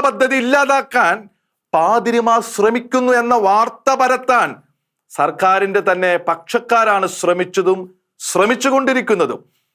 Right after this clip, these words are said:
ഈ കള്ളം ഏറ്റുപാടുന്ന ആരൊക്കെയെന്ന് അറിയണം. പൊതുജനത്തിന്റെ മേലങ്കിയിട്ടവർ, സി പി എം പക്ഷ കെട്ടുവേഷക്കാർ, അവരുടെ വേഷം പാർട്ടി യന്ത്രങ്ങളിൽ തുന്നിയവ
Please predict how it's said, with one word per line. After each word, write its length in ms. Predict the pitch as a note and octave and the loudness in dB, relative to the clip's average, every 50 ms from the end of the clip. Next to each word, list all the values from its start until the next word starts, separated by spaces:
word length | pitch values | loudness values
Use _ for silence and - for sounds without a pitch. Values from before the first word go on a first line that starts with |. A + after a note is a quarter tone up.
| _ _ _ _ _ _ _ - | _ _ _ _ _ _ _ -6
ഈ 140 | - E3 A3+ C4+ B3+ - - - A#3 | -2 0 0 -2 -2 -6 -6 0 0
കള്ളം 480 | A3+ A#3+ B3 C4 C#4 D4 D4+ D4+ D4 C#4 C#4 C4+ | 2 2 2 2 2 2 2 0 0 0 0 0
ഏറ്റുപാടുന്ന 640 | C4+ C4+ - C#4+ C#4 G#3+ C4+ C4 C4 B3+ B3+ C4 B3+ A#3 B3 A#3+ | 0 -2 -2 -2 0 2 2 2 2 2 0 2 2 2 2 2
ആരൊക്കെയെന്ന് 600 | B3+ C4 B3+ B3 B3+ B3+ B3+ B3 B3 B3 B3 B3+ B3+ B3 | 2 2 0 -2 -2 0 0 0 0 0 0 0 0 2
അറിയണം. 320 | A#3+ B3+ B3+ B3 A3+ D#3 A#2 - _ _ _ _ _ _ _ _ _ _ _ - | 2 2 0 0 0 -4 -6 -10 _ _ _ _ _ _ _ _ _ _ _ 0
പൊതുജനത്തിന്റെ 840 | G3 G3+ G#3 A#3 B3+ F3 - B3 B3 B3+ B3 B3 B3+ B3 A#3 A#3 A#3+ A#3+ A#3 G3+ F#3 F3+ | 0 2 2 2 0 0 0 2 2 0 -2 0 -2 0 2 2 2 2 0 0 0 0
മേലങ്കിയിട്ടവർ, 960 | F#3 G3+ G#3+ A#3+ A#3+ C4 C4 B3+ A3+ B3+ C4 C4 B3+ C4+ B3 A3+ E3+ B2 - - _ _ _ _ _ _ _ _ _ _ - | 2 2 2 2 2 2 0 0 0 0 0 0 0 0 0 0 0 -2 -4 -6 _ _ _ _ _ _ _ _ _ _ -10
സി 200 | - - A#3+ C4+ C#4+ - C4 - | -4 0 0 0 0 -2 -4 -2
പി 100 | - C#4+ C#4+ C#4+ | 0 2 2 2
എം 80 | C#4 C4 - - | 0 -2 0 0
പക്ഷ 300 | C4 B3+ C4 - - C#4+ C#4 C#4 - - | 0 0 0 -2 0 0 0 0 -2 -2
കെട്ടുവേഷക്കാർ, 840 | B3 A#3+ B3 - - D#4 D4 C#4+ C#4+ B3+ - C#4 - - F#3+ C3 G#2 - _ _ _ _ _ _ _ _ _ _ _ - | -2 -2 -2 -2 0 2 2 2 2 2 0 -2 -2 -2 -2 -4 -4 -6 _ _ _ _ _ _ _ _ _ _ _ 0
അവരുടെ 360 | - F#3 A3+ C4+ C#4+ C#4+ C#4 B3 A#3+ | 2 2 4 4 4 2 2 2 2
വേഷം 400 | B3 B3+ C4+ C4 - C4+ C4 C#4 C#4+ A3 D#3 - _ - | 2 2 2 2 0 0 0 0 -2 -8 -10 -8 _ 0
പാർട്ടി 480 | G3+ G#3 A#3 C4 B3+ C4 - - C4+ D4 C#4 B3+ C4+ | 2 2 2 2 0 -2 -6 -4 -2 0 2 2 2
യന്ത്രങ്ങളിൽ 600 | C4 C4 C4+ C4+ C#4 C#4 C#4 C4+ C#4 C4+ C4+ C4 G#3+ - _ - B3+ | 0 0 0 0 0 0 2 2 2 0 0 0 -2 -8 _ -2 0
തുന്നിയവ 440 | B3 B3+ C4 C4 C#4 C#4+ C#4+ C#4 | 0 2 2 2 2 2 2 2